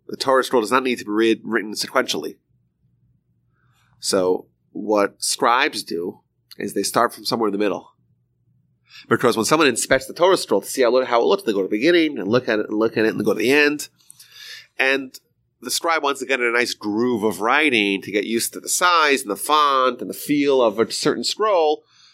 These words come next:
And therefore they start in the middle. And if it's sloppier, let that be in the middle. Uh, and I think that's kind of a similar way. And the Torah does not need to be written in order, as opposed to, let's say, a mezuzah. You wanna buy a mezuzah from a repu-, reputable scribe,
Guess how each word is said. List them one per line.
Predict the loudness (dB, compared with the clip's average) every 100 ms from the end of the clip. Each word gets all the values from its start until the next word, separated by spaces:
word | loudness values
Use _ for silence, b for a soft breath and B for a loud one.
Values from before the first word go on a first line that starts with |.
| b b -2
And | 0
therefore | 0 0
they | 0
start | 2 0
in | 2
the |
middle. | 2 2 2 2 2 -2 -4 -2
And | 0
if | 0
it's | -2 0
sloppier, | 2 2 2 2 4 4 2 0 -6 _ -4
let | -2
that | 0 0
be | 0
in |
the | 0
middle. | 2 2 2 -2 _ _ _ _ _ b b b -6
Uh, | -4 -4 -6
and | -2 0
I |
think | 0 0 2
that's | 0 0
kind | -4
of | -4
a |
similar | -2 -4 -2 -2
way. | -2
And |
the | -2
Torah | -2
does | 0
not | -2 -2
need | -4 -6 -6
to |
be | -2
written | -2 0
in |
order, | 0 2 0
as | -4
opposed | -4 -4 -4
to, | -4
let's | -4
say, | -6
a |
mezuzah. | -4 -2 -2 0 -2 -2 _ _ _
You | -6 -2
wanna | 0
buy | 0
a | 0
mezuzah | -2 -4 -6
from | -6 -6
a |
repu-, | -6 -6 -4
reputable | -4 -2 0 0 2 0
scribe, | 0 2 4 4 4 2